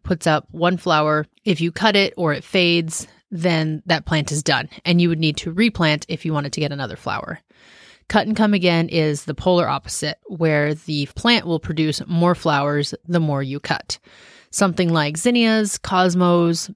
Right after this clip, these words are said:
marigolds, sweet peas, nasturtiums, all of these flowers, plus most others, to be honest, are cut and come again. So the more you cut from them,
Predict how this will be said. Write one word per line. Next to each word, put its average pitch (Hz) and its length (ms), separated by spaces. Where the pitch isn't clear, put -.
marigolds, 175 960
sweet - 360
peas, 170 580
nasturtiums, 170 840
all 196 140
of 185 80
these 180 140
flowers, 147 360
plus - 320
most 214 440
others, 156 560
to 175 100
be 160 100
honest, 147 600
are 180 180
cut - 220
and 160 100
come 151 200
again. 147 360
So - 160
the 165 120
more 180 380
you 160 540
cut - 180
from 160 220
them, 143 300